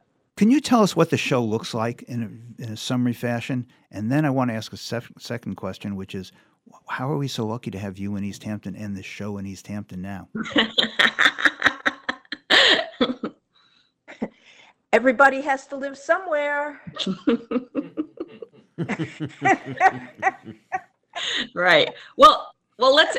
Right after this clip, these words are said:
Speaker 3: I mean,
Speaker 2: <laughs>
Speaker 3: this, these, these next questions will tell us about how, what the work looks like. So,
Speaker 2: Yeah.
Speaker 3: um, Terry, you
Speaker 2: Well
Speaker 3: were born and raised in the Bronx into a
Speaker 2: Sure.
Speaker 3: Puerto Rican and Jamaican family. How does your childhood memory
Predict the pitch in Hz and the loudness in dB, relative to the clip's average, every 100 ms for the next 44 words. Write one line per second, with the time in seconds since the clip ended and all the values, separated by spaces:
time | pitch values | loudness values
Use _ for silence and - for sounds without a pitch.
0 | - 247 254 233 269 - 240 269 254 247 | 0 2 2 4 2 0 -6 -6 -4 -6
1 | 240 247 233 240 240 - 226 233 185 190 | -4 -6 0 -2 -2 -4 -2 -4 -4 -4
2 | 196 208 185 185 170 156 - - 196 170 | -2 0 0 0 -2 -2 -2 -4 -4 -4
3 | 160 180 - 156 156 151 151 160 - 143 | -4 -6 -6 -8 -6 -8 -8 -10 -8 -6
4 | 127 - 175 170 170 240 - _ _ - | -6 -6 -2 -2 -2 -8 -14 _ _ 0
5 | 175 160 151 156 156 _ - _ _ _ | 4 4 2 -2 -10 _ -20 _ _ _
6 | 269 233 208 214 247 196 - 208 226 240 | -4 -2 -2 -2 -2 -4 -8 -4 -2 -2
7 | 202 160 160 175 165 170 180 170 165 143 | -4 -10 -2 2 2 0 -8 -8 -6 -4
8 | 123 - - - _ 160 156 165 147 - | -4 -10 -20 -20 _ -14 -10 -8 -8 -6
9 | 190 190 - 190 180 185 175 156 151 160 | -6 -6 -6 -6 -6 -6 -4 -2 -2 -2
10 | 151 147 139 151 - 226 262 165 139 139 | -4 -4 -8 -10 -10 -6 -4 -4 -4 -6
11 | 190 _ _ _ _ - 254 370 381 320 | -10 _ _ _ _ -6 -4 -2 -4 -4
12 | 294 - - 226 233 240 208 175 175 175 | -6 -6 -4 -2 -2 -4 -6 -6 -6 -4
13 | 196 175 151 131 117 95 | -2 -2 -2 -2 -6 -8